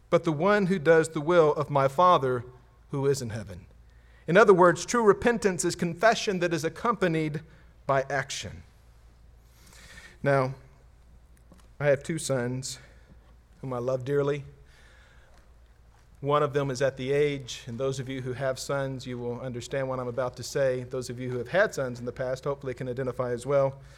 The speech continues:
One is at the age where we're really trying to discourage potty talk. If you don't know what potty talk is, ask me, and I'll tell you what potty talk is. But we're really trying to discourage it.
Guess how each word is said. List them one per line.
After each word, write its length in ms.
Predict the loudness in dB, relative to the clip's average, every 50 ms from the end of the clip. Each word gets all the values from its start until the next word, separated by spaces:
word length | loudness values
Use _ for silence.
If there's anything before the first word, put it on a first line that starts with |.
| -20 -20 -20 -20 -20 -20 -20 -20 -18 -6
One 240 | 2 4 6 6 6
is 140 | 6 4 4
at 160 | 4 4 4
the 120 | 0 0 0
age 300 | 2 2 0 -2 -2 0
where 160 | 0 0 2
we're 160 | 2 0 -2
really 380 | -2 -2 -2 -2 -2 -2 -4 -4
trying 400 | -4 -4 -2 -2 -2 -2 -4 -6
to 60 | -8
discourage 680 | -10 -10 -12 -10 -6 -4 -2 -2 -2 -2 -6 -8 -6
potty 240 | -6 -4 -4 -6 -6
talk. 380 | -10 -12 -14 -14 -16 -20 -20 -20 -20 -20 -20 -20 _ _ _ _ -20 -20 -20 _ _ _ _ _ -20 -20 -20 -20 _ _ -20 _ _ -20 -20 -20 _ -20 -20 -20 -20 -20 -20 -20 _ -20 -20 -20 -20 -20 -20 -20 -20 -20 -20 -20 -16 -4
If 80 | 0
you 60 | 2 2
don't 80 | 2
know 60 | 2
what 200 | 0 0 0 0
potty 220 | 0 0 0 0 0
talk 260 | -2 -4 -4 -4 -6
is, 160 | -8 -6 -4
ask 240 | -4 -4 -4 -6 -8
me, 160 | -10 -12 -12 -14 -16 -14
and 180 | -12 -10 -8
I'll 180 | -8 -8 -8 -10 -12 -12 -10
tell 100 | -8 -8
you 80 | -6
what 100 | -8 -10
potty 220 | -10 -10 -10 -10 -10
talk 240 | -10 -12 -10 -10
is. 160 | -12 -12 -12 -12
But 140 | -12 -14 -14 -14 -18 -20 -6 0
we're 120 | 0 2
really 340 | 6 10 10 10 10 10 6
trying 400 | 6 4 2 2 2 2 2 0
to 60 | -2
discourage 640 | -4 -4 -4 -4 0 2 6 6 8 6 6 4 0
it. 120 | -6 -12